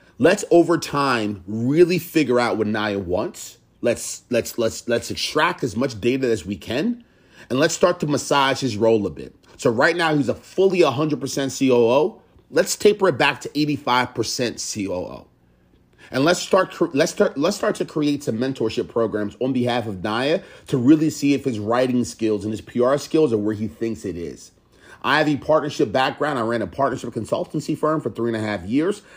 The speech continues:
Let me start to work with him with some partnership design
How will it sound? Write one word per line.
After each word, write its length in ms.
Let 200
me 140
start 300
to 60
work 300
with 100
him 160
with 120
some 120
partnership 460
design 640